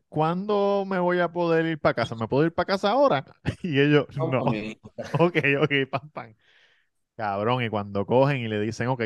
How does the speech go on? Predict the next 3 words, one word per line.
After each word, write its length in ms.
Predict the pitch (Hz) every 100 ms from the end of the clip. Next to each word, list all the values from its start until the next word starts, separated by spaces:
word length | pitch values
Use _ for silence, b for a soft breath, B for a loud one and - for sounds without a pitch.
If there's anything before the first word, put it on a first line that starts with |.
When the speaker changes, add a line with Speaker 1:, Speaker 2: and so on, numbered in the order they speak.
| 107
Speaker 1:
párate 560 | 131 180 175 175 175 175 _ _ _ _ _ _ _ -
y 180 | 107
vírate 680 | 101 113 107 95 104 90 -